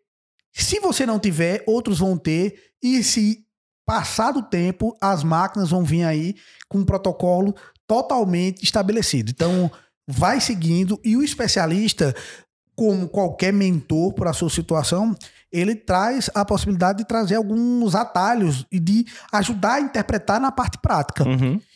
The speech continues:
Speaker 1: E que às vezes você não se
Speaker 2: E
Speaker 1: ligou.
Speaker 2: aquilo, né? Muita coisa que você ia ler, três, quatro, cinco livros, e não ia ter aquela informa-, gastar horas, e você não ia ter aquele macete ali de cinco minutos que a pessoa deu e que fez todo sentido. Ah, não,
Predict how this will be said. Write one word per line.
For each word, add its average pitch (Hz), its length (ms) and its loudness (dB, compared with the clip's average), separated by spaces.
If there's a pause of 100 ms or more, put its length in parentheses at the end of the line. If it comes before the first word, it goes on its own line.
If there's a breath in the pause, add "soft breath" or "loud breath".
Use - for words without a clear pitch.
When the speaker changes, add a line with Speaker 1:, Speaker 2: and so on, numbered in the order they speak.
(100)
Speaker 1:
E 170 60 -2
que 196 140 0
às 180 100 0
vezes 185 140 0
você 196 200 0
não 208 120 2
se - 100 -2
Speaker 2:
E 233 60 2
Speaker 1:
ligou. 269 200 4
Speaker 2:
aquilo, 220 240 2
né? 170 140 0
Muita 190 240 -2
coisa 175 200 0
que - 80 -6
você 190 200 -2
ia 196 100 2
ler, 117 280 0 (100)
três, 160 260 0
quatro, - 240 -2
cinco 208 280 0
livros, 196 560 -2
e 185 120 -2
não 214 120 0
ia 190 120 0
ter 170 140 -2
aquela 143 180 -2
informa-, 131 300 -2
gastar 127 400 0
horas, 139 420 0 (340 loud breath)
e 123 60 -2
você 131 220 0
não 143 80 0
ia 151 140 0
ter - 120 -2
aquele 143 200 -2
macete 143 500 0
ali 135 100 0
de 117 80 -2
cinco 175 260 -2
minutos 170 220 -2
que 165 60 0
a 151 40 -2
pessoa 156 280 -2
deu 143 160 0
e - 40 -2
que - 60 -14
fez - 160 -2
todo 180 200 0
sentido. 175 400 -2
Ah, 202 280 0 (120)
não, 156 120 -4